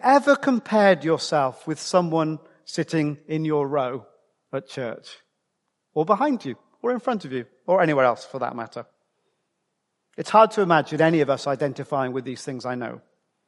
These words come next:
But if God is glorious,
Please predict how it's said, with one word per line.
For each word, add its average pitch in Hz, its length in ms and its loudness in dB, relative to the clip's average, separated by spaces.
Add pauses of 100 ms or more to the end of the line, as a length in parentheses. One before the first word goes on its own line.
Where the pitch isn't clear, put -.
(1040)
But 160 120 0
if 151 200 -2
God 208 260 4
is 226 200 -2
glorious, 143 1000 -8